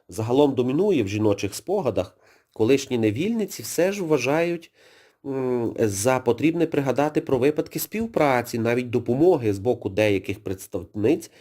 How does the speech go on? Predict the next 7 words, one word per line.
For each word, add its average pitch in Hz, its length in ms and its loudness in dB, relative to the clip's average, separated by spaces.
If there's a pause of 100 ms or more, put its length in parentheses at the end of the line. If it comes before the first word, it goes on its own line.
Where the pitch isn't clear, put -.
(120)
цієї 113 440 0
привілейованої 104 920 2
в 147 60 -14
таборах, 87 640 -2 (440)
м, 101 180 -10
групи 113 420 0
засуджених. 117 800 -2